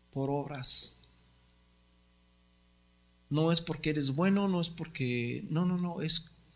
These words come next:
"Si oyeres hoy su voz". El arrepentimiento es un don de Dios, es un regalo de Dios. Porque Dios conoce tu corazón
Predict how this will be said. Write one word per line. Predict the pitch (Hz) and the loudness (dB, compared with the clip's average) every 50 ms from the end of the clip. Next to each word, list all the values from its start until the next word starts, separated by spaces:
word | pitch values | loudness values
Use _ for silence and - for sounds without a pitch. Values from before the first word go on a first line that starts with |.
| - _ | -16 _
"Si | - - - 123 120 120 120 | 0 0 0 0 0 -2 -2
oyeres | 117 113 117 120 131 143 156 160 147 135 - - 123 | -2 -2 -2 -4 -4 -4 -4 -2 2 4 4 4 4
hoy | 123 127 | 2 0
su | 123 - - 101 | 0 0 0 -2
voz". | 92 - 98 98 - - - - - - - - _ _ - - - - - - _ _ _ _ _ _ _ _ _ _ _ _ _ _ _ _ _ | -6 -10 -10 -6 -4 -4 -2 -2 -6 -8 -12 -20 _ _ -20 -20 -20 -20 -20 -20 _ _ _ _ _ _ _ _ _ _ _ _ _ _ _ _ _
El | 127 127 131 | 0 2 4
arrepentimiento | 131 120 127 131 - 143 139 139 143 147 151 156 156 156 151 160 | 4 2 0 -2 -2 -2 -2 0 0 0 2 2 0 0 4 6
es | 156 - 151 | 6 8 8
un | 151 147 147 143 139 | 6 2 2 0 0
don | 139 156 156 156 156 147 | 0 0 0 0 -2 -2
de | 131 120 110 | -2 -2 -2
Dios, | 110 110 104 101 - - | -2 -2 0 0 2 4
es | - - - | 4 4 4
un | 135 131 | 2 -2
regalo | - - 123 117 - - 120 123 123 113 104 202 | -4 -6 -6 -6 -6 -4 -6 -4 -4 -6 -8 -6
de | 214 101 | -6 -6
Dios. | 98 196 202 190 - - - - - - 233 - - - - - - - - - - - - - _ _ | -4 -6 -6 -4 -4 -4 -4 -4 -6 -12 -18 -20 -20 -20 -20 -20 -20 -20 -20 -20 -20 -20 -20 -20 _ _
Porque | - 123 - - 147 | -12 -8 -4 -2 -2
Dios | 139 139 147 143 - | 0 2 2 2 2
conoce | - 143 139 139 139 135 - - | 2 0 -2 2 4 4 4 4
tu | - - 120 | 2 -2 -6
corazón | - 110 110 110 110 - - 120 117 113 | -6 -8 -2 2 4 4 4 2 -2 -8